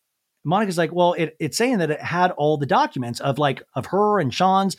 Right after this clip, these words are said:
like, finances and bankruptcy. It was weird." And Meredith just kinda stares, doesn't say anything, just picks up her glass of wine.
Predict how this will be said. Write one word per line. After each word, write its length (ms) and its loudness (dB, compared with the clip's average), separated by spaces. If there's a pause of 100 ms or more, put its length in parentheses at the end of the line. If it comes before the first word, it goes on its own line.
(220)
like, 160 -2
finances 800 0
and 320 -6
bankruptcy. 720 0
It 160 -4
was 180 -4
weird." 720 0 (400)
And 140 2
Meredith 280 2
just 140 0
kinda 140 0
stares, 400 0
doesn't 240 -4
say 240 -2
anything, 400 -4
just 220 -6
picks 180 -8
up 80 -4
her 60 0
glass 240 2
of 60 0
wine. 220 0